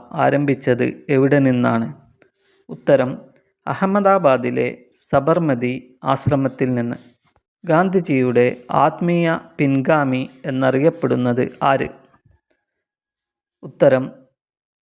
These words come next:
വിനോബ ഭാവെ. ബീഹാർ ഗാന്ധി എന്നറിയപ്പെടുന്നത് ആര്?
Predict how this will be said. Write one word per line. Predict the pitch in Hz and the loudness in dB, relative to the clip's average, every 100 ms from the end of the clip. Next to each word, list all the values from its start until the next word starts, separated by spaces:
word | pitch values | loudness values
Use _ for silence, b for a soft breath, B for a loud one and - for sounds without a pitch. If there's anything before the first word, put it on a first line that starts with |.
| _ _ 156 | _ _ -6
വിനോബ | 147 156 170 160 160 160 160 - _ _ _ _ _ _ _ | -2 0 2 2 2 2 -2 -10 _ _ _ _ _ _ _
ഭാവെ. | 131 127 127 123 - _ _ B 101 B B B _ _ _ _ _ _ | -2 0 0 -2 -10 _ _ B -16 B B B _ _ _ _ _ _
ബീഹാർ | 175 143 156 175 165 180 180 | -6 2 4 4 2 0 0
ഗാന്ധി | 165 131 131 131 135 143 - | 0 0 0 -2 -4 -6 -6
എന്നറിയപ്പെടുന്നത് | 135 127 123 127 131 127 123 123 120 127 | -6 -4 -4 -6 -6 -8 -6 -6 -4 -2
ആര്? | 135 127 | 0 0